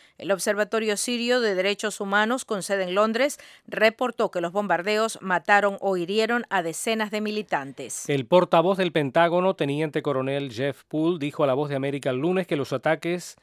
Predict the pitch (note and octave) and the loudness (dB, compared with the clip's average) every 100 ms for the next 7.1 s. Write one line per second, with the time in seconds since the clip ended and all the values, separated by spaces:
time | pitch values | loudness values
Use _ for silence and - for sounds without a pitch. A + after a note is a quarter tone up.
0 | _ _ _ C3 A#2+ A#2+ F#3 D#3 C#3+ C#3+ | _ _ _ -8 -6 -2 -2 0 0 0
1 | A2+ A#2+ - C3+ C3 D#3+ D3+ F#3+ G3+ D3+ | -2 -6 -4 -4 -6 -6 0 0 0 0
2 | E3+ E3 D#3+ C3+ C3 D#3 D#3+ E3+ C#3 B2+ | -2 -4 -2 -2 2 2 0 -2 -2 -2
3 | A#2+ C3 D#3+ E3+ F3 B2+ C#3+ D3 C#3 B2 | -4 -2 -2 -2 -4 -2 0 0 -4 -2
4 | D#3 E3 D#3+ E3+ - _ _ _ - C#3+ | 0 2 2 0 -2 _ _ _ -6 -4
5 | C#3+ D3 F#3 F3 E3 D3+ B2 - E3+ F3 | 0 0 0 0 0 0 -2 0 2 2
6 | C#3+ A#2+ D#3 C#3 - B2+ - B2+ F2+ - | 0 -4 -4 -6 -6 -12 -6 -6 -8 -14